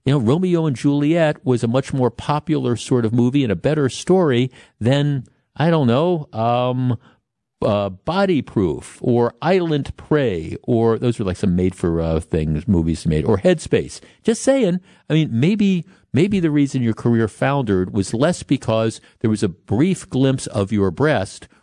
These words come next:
or in his case, you know, a brief glimpse, glimpse of his bottom, as opposed to, well, maybe that, that wasn't really what stopped you. Five hundred million dollars, I'm telling you, it's, it's just a head scratcher. Hey, before we, we bring in, uh, John and Sandy, I just,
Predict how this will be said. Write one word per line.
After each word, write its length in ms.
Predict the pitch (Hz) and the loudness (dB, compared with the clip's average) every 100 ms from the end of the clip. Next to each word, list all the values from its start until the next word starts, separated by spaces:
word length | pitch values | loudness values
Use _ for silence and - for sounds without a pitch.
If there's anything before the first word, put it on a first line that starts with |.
| _ | _
or 180 | 120 113 | 0 0
in 100 | 107 | 0
his 240 | 110 180 | -2 -4
case, 460 | - 131 107 107 - - _ | -2 -2 0 -2 -8 -18 _
you 100 | - | 0
know, 60 | 113 | 2
a 60 | 101 | 0
brief 500 | - 107 151 156 - | -4 -2 -2 -4 -6
glimpse, 420 | 123 127 123 - - _ - | -2 -2 -2 -10 -18 _ -2
glimpse 260 | 120 117 | -2 -2
of 160 | - 107 | -4 -2
his 180 | 113 92 | -2 -2
bottom, 520 | - 165 147 82 98 - _ - | -4 -4 -4 -6 -8 -14 _ -6
as 160 | 113 | -4
opposed 440 | 127 - 123 120 - | -2 0 0 -2 0
to, 320 | 123 117 107 _ _ | 2 2 -2 _ _
well, 80 | - | -4
maybe 400 | 160 240 233 196 | -2 0 0 0
that, 320 | 156 127 170 | -2 0 -2
that 200 | 147 160 | 0 -2
wasn't 300 | 156 147 151 | 0 -2 -2
really 300 | 117 120 120 | -2 0 0
what 160 | 110 101 | 0 -2
stopped 380 | - 104 92 - | -2 -2 -2 -6
you. 60 | |
Five 460 | - - 156 180 190 | -14 -6 -2 -2 -2
hundred 300 | - 127 110 | -2 -2 0
million 360 | 107 117 113 104 | 0 0 0 0
dollars, 520 | 98 98 95 92 - _ _ _ _ | 0 0 0 0 -4 _ _ _ _
I'm 140 | 120 | -4
telling 320 | - 123 113 | -2 -2 -2
you, 140 | 87 71 | -2 -4
it's, 300 | 110 98 - - | -4 -4 -4 -4
it's 220 | 107 - | -4 -2
just 340 | - 160 - | -2 -2 -4
a 60 | - | -6
head 240 | 101 95 | -2 -4
scratcher. 460 | - - 78 - - - - | -4 -4 -4 -6 -10 -10 -10
Hey, 140 | - 151 | -2 0
before 360 | 135 131 214 | 0 -2 0
we, 200 | 226 175 | 0 0
we 180 | 110 113 | -2 -2
bring 280 | 101 117 117 | -2 0 0
in, 220 | 107 95 | 0 0
uh, 120 | 87 78 | 0 -2
John 300 | - 101 104 | -2 0 -2
and 80 | |
Sandy, 360 | 92 101 87 82 | -2 -2 -2 -2
I 60 | 95 | -2
just, 240 | 202 - | -4 -6